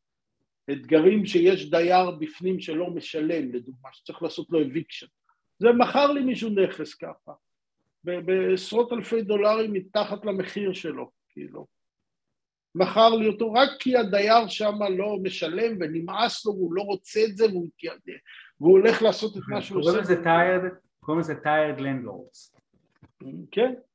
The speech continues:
Speaker 1: ו-, וזה, זה... לא, זה לא חייב להיות, כאילו, ואני אומר לכל אלה שמתחילים עם הבית הראשון,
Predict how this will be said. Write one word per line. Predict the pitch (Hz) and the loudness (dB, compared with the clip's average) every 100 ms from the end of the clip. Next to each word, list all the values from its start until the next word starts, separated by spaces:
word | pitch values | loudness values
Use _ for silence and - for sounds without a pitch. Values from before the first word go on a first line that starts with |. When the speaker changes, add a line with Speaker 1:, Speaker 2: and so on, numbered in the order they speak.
| _ _ 143 | _ _ 0
Speaker 1:
ו-, | 170 190 | 2 2
וזה, | 160 175 180 147 190 | 0 -4 -4 -8 -10
זה... | - 165 | -6 0
לא, | 208 220 185 | 0 0 -6
זה | 160 | -2
לא | 220 | 0
חייב | - 247 240 233 | 2 2 2 0
להיות, | 240 262 - 185 - | -4 -6 -6 -10 -10
כאילו, | 175 160 | -8 -6
ואני | 156 151 | -6 -6
אומר | 190 233 | -6 -6
לכל | 185 214 233 | -8 -6 -6
אלה | 233 | -6
שמתחילים | 220 196 - 180 226 | -8 -10 -10 -8 -6
עם | 202 | -8
הבית | 143 185 208 185 | -6 -6 -6 -6
הראשון, | 156 151 - 208 208 | -6 -8 -10 -10 -10